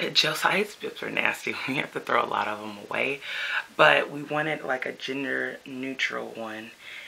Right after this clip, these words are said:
and I love this brand. It's a chickpea brand, um, and they're super soft.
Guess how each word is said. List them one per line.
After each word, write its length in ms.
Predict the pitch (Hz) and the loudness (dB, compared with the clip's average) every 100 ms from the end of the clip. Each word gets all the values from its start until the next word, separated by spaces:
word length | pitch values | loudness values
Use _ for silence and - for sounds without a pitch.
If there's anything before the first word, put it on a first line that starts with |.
| - | -12
and 720 | - 123 117 113 110 113 - - - - - - - - - - - - - - | -8 -6 -4 -4 -4 -6 -12 -16 -18 -20 -20 -20 -20 -20 -20 -20 -18 -18 -10 2
I 80 | 135 | 4
love 300 | 131 139 143 | 4 -2 -4
this 160 | 151 | -6
brand. 440 | - 147 135 131 127 | 2 4 4 2 -4
It's 200 | 117 - | -6 0
a 40 | |
chickpea 640 | 131 - 139 - 143 135 | 2 2 0 -6 -8 -6
brand, 500 | - 131 123 117 123 131 - - - - - | -6 -4 -4 -6 -8 -12 -16 -16 -14 -16 -6
um, 380 | - 127 120 127 - - | 0 2 2 -2 -8 -6
and 240 | 131 127 | -4 -4
they're 120 | 123 | -2
super 440 | - - 160 - 139 | -2 -2 -6 -4 -2
soft. 460 | - - 131 - | 0 0 -2 -4